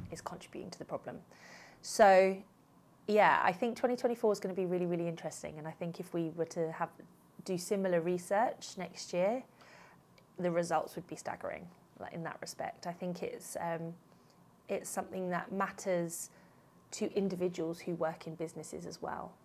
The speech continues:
This is how you retain and attract talent and young people that rejuvenate your business. Um, this is what you have to report on more and more. Look what's just happened in California. They now need to report on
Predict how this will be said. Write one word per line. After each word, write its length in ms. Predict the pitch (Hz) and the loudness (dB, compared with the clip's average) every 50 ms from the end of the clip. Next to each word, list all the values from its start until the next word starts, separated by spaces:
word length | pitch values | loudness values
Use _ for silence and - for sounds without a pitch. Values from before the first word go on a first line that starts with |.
| - - - - - - | -20 -20 -20 -20 -14 -6
This 180 | - 185 180 - | -6 -4 -4 -4
is 100 | 180 - | -4 -2
how 160 | - 185 175 | 0 2 2
you 280 | 165 156 165 170 165 160 | 2 0 -2 -4 -4 -2
retain 560 | 160 170 170 - - - 175 165 165 165 165 | -2 -4 -4 -4 -4 -2 0 0 0 0 -2
and 180 | - - 156 156 | -4 -6 -6 -8
attract 640 | 147 - - 180 156 - - - - - - - - - - - | -8 -8 -4 -2 -2 -2 -2 -8 -16 -16 -16 -16 -18 -20 -20 -16
talent 400 | - - 160 156 160 175 220 - - - - - - - | -8 -4 -2 -2 0 0 -2 -4 -6 -12 -20 -20 -18 -10
and 180 | - 165 160 160 | -8 -6 -2 0
young 200 | 165 165 170 175 | 0 0 0 0
people 480 | 175 - 190 175 180 - 190 208 254 - - - - - - - - | 0 -2 -2 -2 0 2 2 2 2 0 -6 -20 -20 -20 -18 -10 -6
that 140 | - - - | -4 -2 -2
rejuvenate 540 | 170 160 - 180 170 156 - 165 160 165 | -2 -2 0 0 -2 0 0 -2 -4 -2
your 100 | 165 170 | 0 -2
business. 640 | 165 - 175 170 - 202 214 240 - - - - - _ - - - - - - - - - - - - | 0 0 -2 -2 -2 -2 -2 -2 -2 -6 -10 -12 -12 _ -20 -20 -20 -20 -20 -20 -20 -20 -20 -6 2 6
Um, 380 | 180 170 165 160 156 160 156 - - - - - - - - | 10 10 10 10 8 6 0 -4 -10 -18 -20 -20 -18 -8 0
this 200 | - 175 - - | 0 0 2 2
is 380 | 185 170 165 156 - - - - - | 2 2 2 0 -2 -6 -8 -8 -4
what 200 | - 180 175 - | 0 0 0 2
you 160 | 190 180 175 175 | 2 0 0 0
have 280 | 175 - 185 170 - | 0 -2 -6 -8 -8
to 100 | - 185 | -6 -2
report 500 | 175 175 170 - - 180 175 175 175 - | -2 -2 -2 0 0 0 0 0 0 0
on 280 | 190 170 170 175 170 175 - - - - - - - - - | 0 0 2 0 -2 -4 -8 -18 -20 -20 -20 -20 -18 -8 -2
more 300 | 196 196 196 185 180 180 | 2 4 4 6 6 6
and 120 | 175 170 | 6 6
more. 380 | 170 175 185 220 277 285 247 208 | 6 6 8 8 8 8 6 6
Look 180 | 202 - - - | 2 0 0 0
what's 160 | 185 - - | -2 -2 -2
just 160 | - 185 180 | -4 -4 -4
happened 280 | - 175 175 - 180 175 | -4 -6 -4 -4 -4 -4
in 120 | 165 160 | -2 -4
California. 640 | 170 - 180 160 165 - - 175 175 180 185 208 226 | -4 0 0 0 0 0 0 0 2 2 2 2 2
They 140 | 202 202 180 | 4 4 4
now 240 | 175 175 170 165 165 | 4 2 2 2 0
need 220 | 165 165 170 170 | 0 -2 -2 -4
to 240 | - - 180 165 160 | -4 -2 0 0 0
report 460 | 156 160 165 - - 175 165 160 - - | 0 -2 -4 -2 0 4 4 4 4 4
on 320 | - 165 160 160 160 165 | 2 2 2 2 0 -4